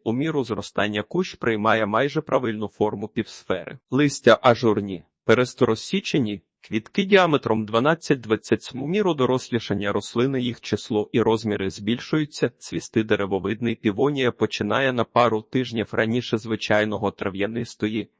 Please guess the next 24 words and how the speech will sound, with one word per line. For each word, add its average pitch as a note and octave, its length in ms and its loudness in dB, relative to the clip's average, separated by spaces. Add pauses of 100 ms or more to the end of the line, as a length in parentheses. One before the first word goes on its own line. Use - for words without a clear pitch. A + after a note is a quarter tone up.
(120)
тримаються C3 580 2
квітки - 480 -2
на A2+ 140 2
рослині A#2 480 -2
до A#2+ 140 2
два-три G#2 460 2
тижнів. A2 560 -4 (220)
Цвітіння F#3 580 0
дуже A2+ 320 0
рясне, A2 460 0 (240)
на A#2 160 2
дорослих D#3 600 2
рослинах B2 640 -2
одночасно G#2+ 720 0
розкриваються A2 800 0
до A2 160 -2
сто - 200 0
бутонів, G#2+ 640 -2 (100)
великий A#2 440 0
плюс A2+ 300 -4
для G#2+ 120 2
українських F#2+ 720 -8
садівників G2+ 680 -4
зимостійкість. - 920 -6